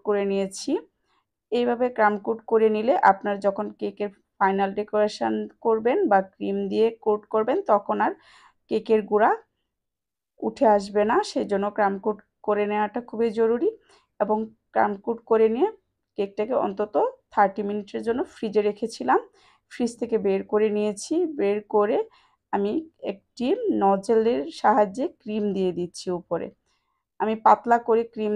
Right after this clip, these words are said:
দিচ্ছি, খুব বেশি যেন ক্রিম না হয়, কারণ যে অর্ডার করেছিল সে বলেছিল কেকে খুব বেশি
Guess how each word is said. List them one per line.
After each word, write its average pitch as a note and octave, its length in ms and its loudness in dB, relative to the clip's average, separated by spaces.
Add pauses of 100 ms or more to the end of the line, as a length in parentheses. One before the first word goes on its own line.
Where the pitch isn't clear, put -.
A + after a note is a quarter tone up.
দিচ্ছি, G#3 420 -8 (180)
খুব A3+ 120 -6 (100)
বেশি G#3+ 200 0 (100)
যেন G3+ 120 0 (240)
ক্রিম G#3 220 -4 (120)
না F#3+ 80 4 (120)
হয়, A3+ 220 2 (600)
কারণ G#3+ 180 2 (120)
যে A3 80 4 (120)
অর্ডার G3+ 280 4
করেছিল A3 320 0 (120)
সে D4+ 80 -6 (100)
বলেছিল G3+ 340 -4 (160)
কেকে G3 240 -8 (120)
খুব G#3+ 140 -4 (120)
বেশি G#3+ 200 -4